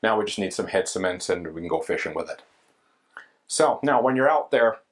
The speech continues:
on the river or on the lake and you're fishing this, you have a number of choices. If it's not deep water,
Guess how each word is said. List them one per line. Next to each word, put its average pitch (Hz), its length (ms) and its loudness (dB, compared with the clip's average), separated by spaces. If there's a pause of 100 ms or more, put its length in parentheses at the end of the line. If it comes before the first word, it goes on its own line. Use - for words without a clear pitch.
(120)
on 131 140 2
the 127 80 2
river 120 340 4
or 104 40 4
on 117 160 2
the 117 80 0
lake 107 260 0
and 104 80 -6
you're 90 100 -6
fishing - 360 0
this, 95 300 -2 (360)
you 135 60 4
have 139 180 2
a 135 100 0
number 123 280 0
of - 60 -6
choices. - 580 -2 (140)
If 101 140 -4
it's - 320 -8
not 120 460 0
deep 143 200 -4
water, 110 440 0